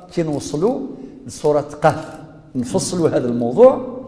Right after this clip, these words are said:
المهم، ربي خلق السماوات والأرض في ستة أيام، إما سي دي زيتاب، مراحل، إما أيام ليست كأيامنا،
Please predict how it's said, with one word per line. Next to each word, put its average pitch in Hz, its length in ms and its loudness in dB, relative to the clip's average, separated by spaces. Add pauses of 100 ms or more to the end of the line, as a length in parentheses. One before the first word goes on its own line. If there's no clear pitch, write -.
(640)
المهم، 220 440 10
ربي 190 420 8
خلق 170 280 8
السماوات 175 680 8
والأرض 190 520 8 (340)
في 196 140 2
ستة 190 440 2
أيام، 170 480 2 (240)
إما 208 160 8
سي 196 160 6
دي 160 160 4
زيتاب، 180 580 6
مراحل، 147 560 6 (560)
إما 202 380 8
أيام 196 340 8
ليست 233 360 6
كأيامنا، 190 880 8